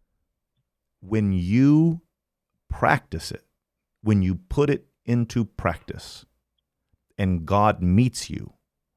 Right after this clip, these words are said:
and supernaturally validates what you're doing, it does more than any debate, any, um, discussion, any mental curiosity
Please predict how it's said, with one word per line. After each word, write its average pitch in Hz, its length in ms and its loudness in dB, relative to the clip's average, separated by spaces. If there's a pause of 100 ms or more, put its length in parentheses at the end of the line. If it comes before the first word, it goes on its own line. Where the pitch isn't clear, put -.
(280)
and 82 180 -2
supernaturally 113 880 0
validates 85 600 0
what 92 140 -2
you're 87 120 0
doing, 104 400 2 (1040)
it 127 260 2
does 120 340 4
more 113 380 2
than 90 260 0
any 113 260 0
debate, 95 680 -2 (1080)
any, 117 480 2 (1700)
um, 73 440 -8
discussion, 143 880 0 (240)
any 127 260 -2
mental 117 960 0 (760)
curiosity 98 1080 -2